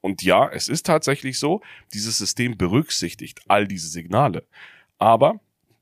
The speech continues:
dieses System braucht Futter. Und zwar gutes Futter. Was viele an der Stelle nicht wissen ist, wenn du Smart Bidding aktivierst, ohne dass Google genug Daten hat, dann schätzt das System einfach ins Blaue.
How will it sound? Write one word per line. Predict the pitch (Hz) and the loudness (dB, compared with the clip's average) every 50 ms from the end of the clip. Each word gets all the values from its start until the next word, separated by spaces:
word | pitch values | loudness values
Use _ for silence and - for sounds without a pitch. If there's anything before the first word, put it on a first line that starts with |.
| _ _ _ _ _ | _ _ _ _ _
dieses | - 104 104 104 104 - | -14 -12 -10 -10 -10 -12
System | - - 87 90 85 - - 98 104 131 139 | -12 -12 -10 -8 -6 -4 -2 -2 -2 -2 0
braucht | 113 104 101 104 98 - - | 2 4 4 4 2 0 -12
Futter. | - - - 139 139 - - - - - _ _ _ _ _ _ _ _ - | -8 -2 0 0 0 0 -2 -10 -12 -16 _ _ _ _ _ _ _ _ -12
Und | - 95 90 | -10 -8 -6
zwar | - - - 101 107 110 - - _ _ _ | -4 0 4 4 4 4 2 0 _ _ _
gutes | - - 139 185 - - 110 - | -6 -4 -4 -4 -4 -6 -10 -10
Futter. | - - - - - - 69 - _ _ _ _ _ _ _ _ _ _ _ _ _ _ _ - | -8 -8 -8 -8 -10 -12 -18 -20 _ _ _ _ _ _ _ _ _ _ _ _ _ _ _ -4
Was | 98 101 - - | -4 -2 -2 -2
viele | - - - 175 190 190 - | -6 -6 -6 -4 0 0 2
an | 139 147 | 2 2
der | 135 120 107 | 2 0 0
Stelle | - - 120 113 110 | 0 0 0 0 0
nicht | 107 104 92 - - - | 0 -2 -4 -6 -6 -4
wissen | - 92 - - 73 62 | -2 -2 -2 -2 -6 -10
ist, | - - 67 64 - - - _ - - - - - - - _ | -10 -10 -10 -10 -10 -12 -14 _ -20 -20 -20 -20 -20 -20 -20 _
wenn | - 104 131 170 | -2 0 0 0
du | 202 190 - - | -2 -6 -6 -4
Smart | - - - - 104 113 131 139 - - | -4 -4 -2 2 2 2 2 2 0 -2
Bidding | 120 107 113 104 - | -2 -2 -2 -2 -4
aktivierst, | - - _ - - - - - - - - - - _ _ | -6 -8 _ -12 -18 -18 -16 -16 -14 -12 -12 -12 -14 _ _
ohne | - 101 127 156 175 175 | 0 2 2 2 2 2
dass | 151 131 117 - | 0 -2 -2 -4
Google | - 135 139 127 120 104 | -6 -6 -2 0 0 0
genug | 95 104 101 101 90 - - - | -2 -4 -6 -8 -10 -12 -6 0
Daten | - 98 101 107 107 _ 107 104 | 2 4 4 4 2 _ -10 -18
hat, | - - - _ _ _ _ _ | -18 -18 -20 _ _ _ _ _
dann | - 110 139 - - | -2 0 0 -2 -4
schätzt | - - - - 135 147 - - - - | -4 -4 -2 0 0 -2 -2 -4 -8 -6
das | 156 143 - | -6 -6 -6
System | - 85 - - - 98 101 110 110 - _ _ _ - | -6 -6 -6 -4 -2 -2 -2 -2 -4 -6 _ _ _ -10
einfach | 90 90 92 - - 95 95 - - | -8 -8 -8 -6 -6 -8 -8 -8 -10
ins | - - 90 82 - | -14 -12 -10 -10 -10
Blaue. | - - 95 107 123 104 - - | -6 0 2 2 2 2 0 -8